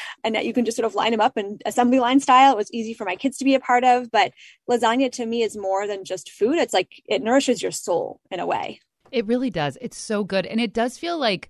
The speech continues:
Speaker 2: special food 'cause people don't
Speaker 1: Yeah.
Speaker 2: make lasagna all the time. I mean, when you're making a bunch, it's easy to get 'em ready, but it feels like a little bit of an ordeal doing each different layer. It feels special.
Speaker 1: Yeah, I totally agree. It does. I think I like that it's not the easiest dish. Lasagna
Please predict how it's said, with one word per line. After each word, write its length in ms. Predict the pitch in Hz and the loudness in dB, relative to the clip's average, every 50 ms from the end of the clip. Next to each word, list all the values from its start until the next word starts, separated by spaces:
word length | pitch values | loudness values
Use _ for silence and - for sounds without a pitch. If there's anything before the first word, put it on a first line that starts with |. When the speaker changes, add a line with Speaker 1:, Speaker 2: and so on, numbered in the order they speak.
| _ _ | _ _
Speaker 2:
special 600 | - - - - - 165 165 170 - - 185 156 | -20 -20 -14 -6 -4 -2 -2 -2 -4 -4 -4 -4
food 380 | 139 - - 156 - - 170 165 | -4 -6 -6 -6 -6 -6 -6 -4
'cause 420 | - 202 226 196 165 - - - _ _ _ _ _ _ - | 0 0 0 0 -2 -6 -18 -20 _ _ _ _ _ _ -12
people 220 | 254 277 - 320 | -12 -8 -6 -4
don't 80 | 269 277 | -2 -2
Speaker 1:
Yeah. 120 | 254 214 | -2 -2
Speaker 2:
make 120 | 220 196 | -2 -4
lasagna 400 | - 208 196 160 185 165 170 175 | -4 -6 -6 -6 -6 -6 -6 -6
all 140 | - 156 165 | -6 -6 -4
the 80 | 170 175 | -6 -6
time. 240 | - 190 190 170 170 | -6 -6 -6 -4 -4
I 80 | 180 | -4
mean, 120 | 185 190 190 | -6 -6 -4
when 140 | 226 226 | -4 -4
you're 80 | 220 220 | -2 -2
making 260 | 220 247 262 - 277 226 | -2 -2 -2 -2 -4 -4
a 40 | |
bunch, 260 | 202 180 196 196 226 233 | -4 -2 -2 -2 -4 -6
it's 140 | 208 - | -8 -14
easy 240 | - 208 196 170 208 | -14 -14 -14 -12 -12
to 80 | 190 202 | -12 -10
get 160 | 208 196 190 | -8 -8 -6
'em 100 | 202 202 | -4 -4
ready, 220 | 202 196 196 240 | -4 -4 -2 -4
but 160 | 247 208 220 202 | -4 -4 -4 -4
it 140 | 175 156 | -6 -8
feels 280 | - - 202 196 214 220 | -8 -8 -6 -6 -4 -4
like 160 | 247 208 190 | -6 -6 -6
a 60 | 220 | -6
little 280 | 180 180 185 190 208 214 | -6 -6 -6 -4 -6 -4
bit 120 | 180 220 | -4 -4
of 140 | 208 208 180 | -4 -4 -4
an 80 | 202 190 | -4 -6
ordeal 480 | 180 180 180 156 - 185 226 233 220 | -6 -6 -6 -6 -6 -4 -4 -2 -2
doing 320 | 196 165 202 180 170 170 - _ | -4 -4 -6 -6 -6 -8 -10 _
each 340 | - 202 196 196 180 - - | -16 -16 -14 -14 -14 -14 -12
different 320 | - 190 175 - 196 139 135 | -10 -10 -8 -8 -10 -12 -8
layer. 320 | 170 175 175 175 170 165 | -6 -6 -4 -2 -2 -4
It 100 | - - | -6 -6
feels 200 | - 208 190 - | -8 -8 -10 -10
special. 580 | - - - 170 - - - - - - 156 - _ _ _ | -8 -8 -8 -8 -8 -10 -12 -12 -12 -12 -14 -16 _ _ _
Speaker 1:
Yeah, 220 | - 240 311 294 247 | 0 2 4 4 4
I 100 | 202 190 | 2 2
totally 320 | - 277 285 277 277 269 | 0 0 2 4 4 4
agree. 380 | 247 185 208 196 156 143 175 - - | 2 0 -2 -4 -4 -6 -8 -6 -6
It 100 | 226 - | -4 0
does. 300 | 240 226 190 175 143 - _ _ _ - | 2 2 2 0 -2 -4 _ _ _ -2
I 100 | 247 247 | -2 0
think 200 | - 339 403 453 | 2 2 2 4
I 80 | 403 | 2
like 300 | 294 226 196 214 233 - | 2 2 2 0 -2 -2
that 120 | - 190 175 | -4 -10 -12
it's 140 | 143 - - | -12 -10 -10
not 200 | - - - - | -12 -12 -10 -10
the 140 | - - | -6 -4
easiest 400 | 185 175 - - - - - - | -4 -2 -2 -4 -6 -6 -6 -8
dish. 320 | - - - - - - - _ _ _ - | -8 -8 -8 -6 -8 -10 -10 _ _ _ -4
Lasagna 480 | 254 247 233 247 254 330 403 349 277 | -2 -2 0 0 -2 -2 -2 -4 -6